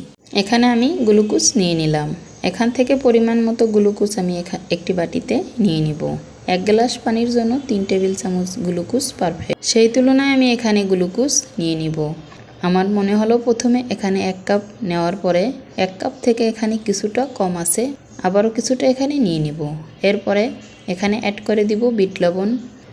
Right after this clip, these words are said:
এখন পরিমাণ মতো পানি অ্যাড করে নিব। আপনারা যতটা পরিমাণে আইসক্রিম তৈরি করতে চান সেই তুলনায় এখানে পানি ও গ্লুকোজ নিয়ে নেবেন। এখন সমস্ত উপকরণ ভালোভাবে নাড়াচাড়া করে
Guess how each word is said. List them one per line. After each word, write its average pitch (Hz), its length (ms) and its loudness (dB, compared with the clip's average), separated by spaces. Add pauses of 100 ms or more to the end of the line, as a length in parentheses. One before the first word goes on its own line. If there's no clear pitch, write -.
(400)
এখন 233 220 2
পরিমাণ 262 460 4
মতো 277 200 0 (120)
পানি 196 180 4
অ্যাড 180 240 0
করে 214 260 2
নিব। 156 160 0 (500)
আপনারা 180 360 -2
যতটা 185 440 -2
পরিমাণে 254 480 2 (460)
আইসক্রিম 233 480 2
তৈরি 226 240 4
করতে 196 300 -2 (180)
চান 190 180 0 (160)
সেই 196 260 0
তুলনায় 190 480 0 (100)
এখানে 170 280 -4 (380)
পানি 208 360 4
ও 190 160 4 (260)
গ্লুকোজ 202 460 2 (100)
নিয়ে 165 240 2
নেবেন। 151 280 0 (840)
এখন 196 320 0
সমস্ত 233 420 0 (120)
উপকরণ 247 420 0 (260)
ভালোভাবে 185 480 0
নাড়াচাড়া 170 520 0
করে 170 240 0